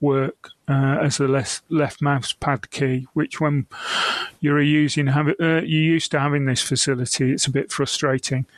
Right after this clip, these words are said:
These dis-, uh, issues weren't present in Mint nineteen point one, so it wasn't, uh, you know, a issue with the hardware. It was actually a software issue.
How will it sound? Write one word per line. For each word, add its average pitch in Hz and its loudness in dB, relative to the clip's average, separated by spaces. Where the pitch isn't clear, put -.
These 175 0
dis-, 170 0
uh, 156 2
issues 147 0
weren't 160 0
present 143 0
in 143 2
Mint 147 0
nineteen 143 0
point 147 -4
one, 143 0
so 139 0
it 143 0
wasn't, 151 -2
uh, 143 4
you 143 0
know, 135 2
a 131 -2
issue 135 2
with 139 2
the 135 0
hardware. 135 0
It - -2
was 135 0
actually 135 0
a 120 -2
software 139 0
issue. 143 -2